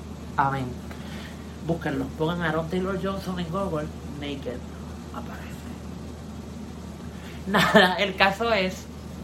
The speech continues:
que obviamente, pues,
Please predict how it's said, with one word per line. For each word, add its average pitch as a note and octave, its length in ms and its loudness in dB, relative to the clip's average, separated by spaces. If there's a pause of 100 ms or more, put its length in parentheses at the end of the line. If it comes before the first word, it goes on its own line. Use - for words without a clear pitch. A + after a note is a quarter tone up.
(1200)
que F#3+ 600 4 (800)
obviamente, G#3 580 6
pues, F3+ 300 0